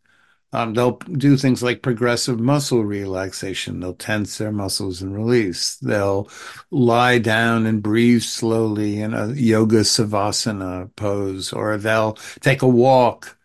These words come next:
uh, outside, or they'll sit by,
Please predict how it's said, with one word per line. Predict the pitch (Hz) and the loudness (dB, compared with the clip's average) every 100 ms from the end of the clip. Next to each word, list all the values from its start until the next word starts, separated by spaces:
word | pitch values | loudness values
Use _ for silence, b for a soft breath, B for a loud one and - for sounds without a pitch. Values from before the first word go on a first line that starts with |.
| b b b _ | b b b _
uh, | 135 113 113 | -4 -2 0
outside, | 113 113 113 - 123 120 113 107 101 98 104 | 0 -2 -2 -2 0 2 2 0 -4 -8 -10
or | 107 107 107 | -6 -4 -2
they'll | 107 104 | -2 -2
sit | - 123 117 117 | 0 0 0 0
by, | 110 110 110 107 104 101 | -2 0 -2 -2 -4 -6